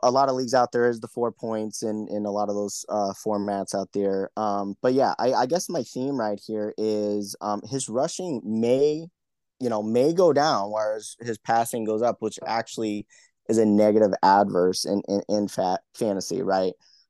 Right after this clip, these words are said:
Um, but let's just say he stays fat, uh, flat with, uh, his stats, right? Let's say he replicate, replicates his exact numbers. Uh, he was a top ten, uh, Q B,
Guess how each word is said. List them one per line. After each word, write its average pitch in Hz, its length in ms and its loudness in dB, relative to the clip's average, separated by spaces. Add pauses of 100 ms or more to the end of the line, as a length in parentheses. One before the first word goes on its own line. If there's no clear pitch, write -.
Um, 113 540 0
but 151 160 4
let's 165 220 -4
just 226 160 -6
say 208 80 -2
he 170 160 2
stays 147 320 -2
fat, 117 320 2 (180)
uh, 117 220 4
flat 123 420 -2 (160)
with, 107 340 -4
uh, 107 200 0
his 107 260 -6
stats, 87 380 -6
right? 104 200 -2
Let's 104 220 -6
say 131 140 -2
he 127 100 -4
replicate, 113 640 -6 (160)
replicates 120 500 -4
his 107 160 -8
exact 123 400 0
numbers. 120 520 -2 (500)
Uh, 104 200 -2
he 101 100 -2
was 107 120 -2
a 101 80 -4
top 120 300 -2
ten, 110 480 -2 (200)
uh, 98 280 0
Q 110 180 -2
B, 107 400 2